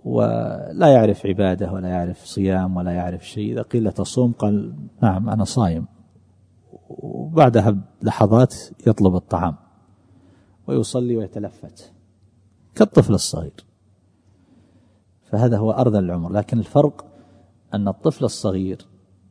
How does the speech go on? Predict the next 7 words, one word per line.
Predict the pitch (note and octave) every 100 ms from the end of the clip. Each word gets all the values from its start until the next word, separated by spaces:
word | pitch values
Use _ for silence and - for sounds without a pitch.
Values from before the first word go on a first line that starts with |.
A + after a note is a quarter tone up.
| _ _ _ _ _ A#2
أن | G#2+
ذلك | G2 B2 B2+ A2 -
يصلح | G#2+ C3+ - A#2 -
لمثله | G2 G2 C3 - B2 A#2 C3+ _ _ _ _ _ _ _ _ _ _ _ _ _ _ _ _ _ _ _ _ -
وينتظر | G#2 G#2+ A#2 B2+ G#2+
فيه | - G2
الكمال | F#2 - G2+ G2+ E2+